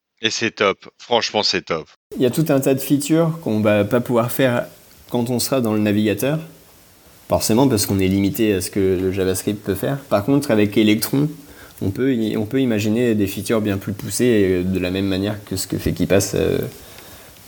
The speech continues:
Speaker 2: avec ce genre de choses, puisqu'on a un accès système et pas un accès juste, euh, euh, browser, quoi.
Speaker 1: Mais ton, ton objectif, tu le dis bien depuis le départ, c'est pas de faire un KeePass-like.
Speaker 2: Non.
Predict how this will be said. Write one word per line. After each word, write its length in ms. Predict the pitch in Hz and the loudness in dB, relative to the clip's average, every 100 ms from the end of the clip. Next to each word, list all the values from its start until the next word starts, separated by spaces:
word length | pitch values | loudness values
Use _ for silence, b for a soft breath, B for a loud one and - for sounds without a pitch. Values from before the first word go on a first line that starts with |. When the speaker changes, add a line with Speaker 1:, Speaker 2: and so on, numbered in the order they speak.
| - | -10
Speaker 2:
avec 260 | - 101 98 | 0 0 2
ce 160 | - 95 | -2 -2
genre 160 | 87 | 0
de 80 | 101 | 0
choses, 200 | 127 110 | 0 -2
puisqu'on 340 | 98 - 98 | -4 -4 0
a 40 | 98 | 2
un 360 | 95 92 92 90 | 2 2 0 -2
accès 400 | 92 - 104 95 | -2 2 2 2
système 520 | - 92 120 120 104 | 0 -2 0 0 -2
et 60 | 95 | -2
pas 160 | 101 | -2
un 120 | 98 | 0
accès 400 | 92 90 104 104 | -2 0 2 2
juste, 340 | 95 98 - - | 2 -2 -4 -4
euh, 240 | 90 87 101 - - - | -2 -2 -6 -12 -18 -8
euh, 300 | 90 92 95 | -4 -2 -2
browser, 380 | 98 101 92 175 - - | -2 0 2 0 -2 -8
quoi. 100 | - - _ | -10 -10 _
Speaker 1:
Mais 120 | 110 | -4
ton, 160 | - 117 - | 0 0 0
ton 120 | 127 | -2
objectif, 440 | 120 107 120 - 135 | 0 0 0 0 -2
tu 100 | 104 | -4
le 60 | |
dis 80 | 95 | -2
bien 140 | 95 110 | 0 0
depuis 220 | 95 95 | 0 -2
le 40 | |
départ, 300 | 92 98 139 | 0 2 0
c'est 120 | - 113 | 0 -2
pas 140 | 107 | -2
de 60 | - | 0
faire 180 | 120 | 0
un 100 | 101 | 0
KeePass-like. 760 | 92 - - 92 - 127 107 87 - - | -2 -6 -2 -2 2 0 0 -8 -6 2
Speaker 2:
Non. 180 | 107 | 2